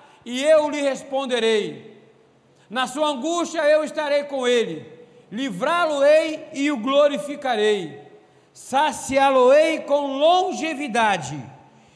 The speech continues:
e lhe mostrarei a minha salvação." Tá vendo?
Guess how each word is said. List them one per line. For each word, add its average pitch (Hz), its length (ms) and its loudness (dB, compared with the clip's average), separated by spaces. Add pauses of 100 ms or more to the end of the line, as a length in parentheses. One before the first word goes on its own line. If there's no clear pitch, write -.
(140)
e 269 140 -2
lhe 262 120 -2
mostrarei 214 1120 0 (300)
a 202 160 -2
minha 247 760 -4 (440)
salvação." 160 1000 -8 (2000)
Tá 151 80 -14
vendo? 220 440 -8